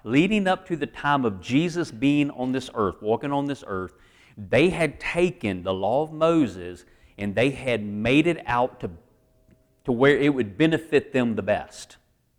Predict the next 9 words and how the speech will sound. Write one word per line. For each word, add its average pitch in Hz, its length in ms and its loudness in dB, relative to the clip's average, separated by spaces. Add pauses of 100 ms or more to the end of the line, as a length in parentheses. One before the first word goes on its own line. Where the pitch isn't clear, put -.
(640)
All 120 200 6
the 113 260 2
so-called 113 640 2
religious 107 680 -2
leaders 101 760 -2 (420)
who 123 160 4
knew 123 280 4
the 135 100 0
word, 110 580 2